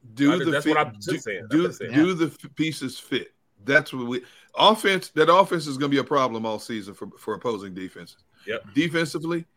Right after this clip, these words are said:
Speaker 1: do the pieces fit the scheme? That's a big question. They have no question they have the talent,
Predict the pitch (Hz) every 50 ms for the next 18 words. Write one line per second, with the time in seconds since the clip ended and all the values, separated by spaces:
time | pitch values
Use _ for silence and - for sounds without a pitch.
0 | _ _ _ _ _ - 123 110 101 156 156 170 185 170 185 185 - - 160 156
1 | 151 139 - 143 139 - - - - - - - - 151 - - - _ _ _
2 | _ _ _ 127 123 117 - - 139 139 123 95 - _ _ _ _ _ _ _
3 | _ _ _ _ _ - 156 156 - 160 139 - 151 147 - - - 151 139 -
4 | - - 87 - _ _ _ _ _ _ _ - 139 165 175 147 131 135 143 170
5 | 185 185 - 160 180 180 175 - 151 147 143 139 143 139 123 120 117 - - -
6 | 185 190 170 131 - _ _ _